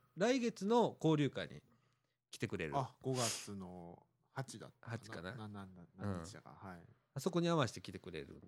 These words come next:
Speaker 1: だけど、
Speaker 2: おー。
Speaker 1: その時にその活動した内容もご報告させていただくっていうことで、
Speaker 2: はい。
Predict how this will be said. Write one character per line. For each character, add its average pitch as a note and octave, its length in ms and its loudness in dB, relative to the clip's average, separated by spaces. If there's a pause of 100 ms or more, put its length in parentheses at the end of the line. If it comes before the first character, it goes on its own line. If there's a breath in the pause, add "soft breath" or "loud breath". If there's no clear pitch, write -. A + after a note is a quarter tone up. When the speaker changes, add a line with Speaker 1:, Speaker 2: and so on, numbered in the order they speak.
Speaker 1:
だ - 80 -10
け C#3 80 -2
ど、 D3 160 2
Speaker 2:
お - 100 -4
ー。 - 20 -10 (180)
Speaker 1:
そ G3 120 -2
の F#3+ 60 2
時 F#3 180 0
に E3 220 4
そ D3+ 120 0
の C#3 100 2
活 D3+ 260 -2
動 C3+ 340 8
し - 140 -8
た A2 160 -4
内 F#2 240 -2
容 F2+ 100 -4
も F2+ 220 -6
ご B2 80 2
報 A#2 260 6
告 - 240 -6
さ A2+ 100 -4
せ - 120 -8
て G#2+ 80 -2
い F#2 80 -4
た G2 100 0
だ F#2+ 80 -2
く - 40 -20 (420)
っ A2 180 -4
て G#2 60 -2
い F#2+ 80 2
う F#2+ 60 -2
こ F#2+ 100 -2
と E2+ 120 -6
で、 D#2 80 -4
Speaker 2:
は D#2 60 -4
い。 - 40 -18